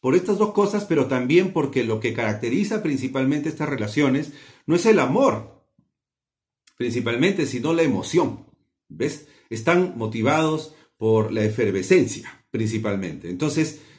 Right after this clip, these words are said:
de efervescencia no se vive. O sea, de, de, de, de, eh,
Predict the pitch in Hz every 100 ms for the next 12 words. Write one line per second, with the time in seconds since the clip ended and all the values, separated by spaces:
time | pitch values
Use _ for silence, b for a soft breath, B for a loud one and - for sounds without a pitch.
0 | _ 123 123 135 127 120 160 175 196 127
1 | - 87 95 - 73 - _ _ - -
2 | - - 107 139 117 - - _ - 107
3 | 107 107 104 87 76 98 95 87 85 80
4 | 80 76 76 73 76 87 - 71 73